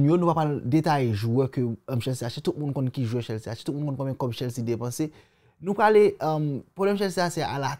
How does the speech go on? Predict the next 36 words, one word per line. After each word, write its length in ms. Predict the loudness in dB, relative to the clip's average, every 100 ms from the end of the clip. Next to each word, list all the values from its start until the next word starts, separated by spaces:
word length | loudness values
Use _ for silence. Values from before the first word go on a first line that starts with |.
| _
tèt 220 | -10 -8 -6
li, 140 | -6 -8
se 340 | -2 0 0 -2
nan 240 | -4 -4 -4 -6
tèt 200 | -6 -4
ekip 240 | -6 -4
la, 80 | -4
se 140 | -2 0
moun 220 | 0 0
ki 60 | -2
a 60 | -4
la 80 | -4
tèt 120 | -6
ekip 240 | -8 -8 -8
la. 60 | -8 -12 _ _ _ _ _ _ _ _
Se 680 | 4 6 6 4 0 4 4
menm 140 | 6 6
pwoblèm 220 | 6 4
sa 140 | 0 2
ke 180 | 2 4 2
dirijan 500 | 2 2 2 2 0
Napoli, 400 | 0 2 0 2
e 120 | 2 2
pa 100 | 4
dirijan, 300 | 2 2 -2
non, 120 | -4
se 100 | -2
menm 140 | -2 -2
pwoblèm 220 | -2 -2
sa 80 | -4 -4
ke 100 | -4
fanatik 380 | -2 -2 -4 -6
Napoli 320 | -4 -2 0
yo 60 | -2
genyen 160 | -4
avèk 300 | -4 -4 -6